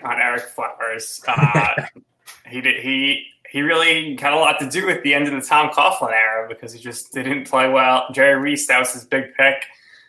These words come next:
Uh, didn't come out. I think he's playing right tackle now with, uh, the Dolphins, so maybe that might be,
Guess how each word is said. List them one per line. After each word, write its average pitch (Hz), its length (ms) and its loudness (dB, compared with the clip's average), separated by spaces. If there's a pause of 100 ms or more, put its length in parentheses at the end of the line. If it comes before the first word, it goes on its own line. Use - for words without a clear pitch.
(180)
Uh, 120 360 4 (200)
didn't 135 180 -4
come 143 180 -2
out. 131 300 4 (300)
I 139 40 -18
think 135 160 -6
he's 135 240 -8
playing 131 260 0
right 127 200 2
tackle 131 380 0
now 127 500 0
with, 127 240 -10
uh, 117 440 0 (180)
the 131 80 -10
Dolphins, 131 580 0
so 107 260 -8
maybe 113 220 -6
that 113 200 -2
might 117 220 0
be, 120 200 -10